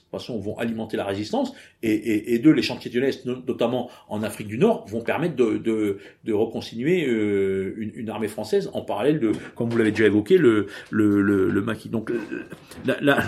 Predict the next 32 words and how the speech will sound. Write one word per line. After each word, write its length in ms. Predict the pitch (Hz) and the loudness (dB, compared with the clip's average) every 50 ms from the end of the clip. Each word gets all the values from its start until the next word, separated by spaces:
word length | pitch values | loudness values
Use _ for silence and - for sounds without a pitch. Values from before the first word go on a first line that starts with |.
| - - - - - - - | -2 -4 -4 -16 -18 -6 2
la 100 | - 147 | 2 2
France, 380 | - - 170 214 226 - - - | 4 8 8 8 8 6 2 0
hein, 180 | 143 143 160 120 | 2 2 4 6
la 100 | 120 120 | 4 4
France, 300 | 120 - 151 - - - | 4 4 2 2 2 2
avant 220 | 120 110 120 127 | 2 2 4 4
d'être, 220 | 123 123 113 - 123 | 4 4 4 4 6
euh, 240 | 110 110 107 101 - - - - - | 8 8 8 6 6 0 -12 -18 -10
je 160 | - - 127 | 0 6 6
le 80 | 123 | 8
renie, 260 | 113 120 127 147 165 160 | 8 8 8 8 8 6
dans 120 | 131 117 | 4 4
ses 120 | - - | 2 2
dimensions 480 | 113 117 123 123 123 113 - - 120 - - | 0 2 2 0 0 0 0 -2 -2 0 2
humaines 340 | 170 147 147 156 156 156 143 | 2 4 6 6 6 6 6
et 100 | 120 104 | 4 2
té-, 240 | - 131 117 110 110 | 2 2 2 4 2
et 80 | 107 | 2
telluriques, 380 | 107 - 117 123 135 170 196 160 | 4 4 4 6 8 6 6 4
dans 80 | 131 117 | 2 0
sa 140 | - 120 | 0 0
coulée 240 | 110 - - 131 127 | -2 0 4 6 6
géo-, 260 | 113 104 117 127 127 | 8 8 8 8 6
dans 140 | - 120 117 | 6 2 -2
sa 120 | - - 117 | 0 0 -2
coulée 240 | - - 139 131 | 0 4 4 4
géohistorique, 640 | 110 107 127 123 117 104 - - 127 170 - 127 - - - - - - - | 6 8 8 8 8 6 6 8 8 8 8 8 4 -10 -16 -20 -14 -4 4
ben 120 | 107 110 | 6 6
c'est, 300 | 107 - - 110 - - | 6 6 2 -2 -2 -2
c'est 240 | - - - 107 101 - | -4 2 2 2 2 4
un 80 | 151 135 | 0 0
territoire. 600 | - - 127 110 104 - 104 101 110 - - | 4 4 4 4 4 2 2 2 2 2 -4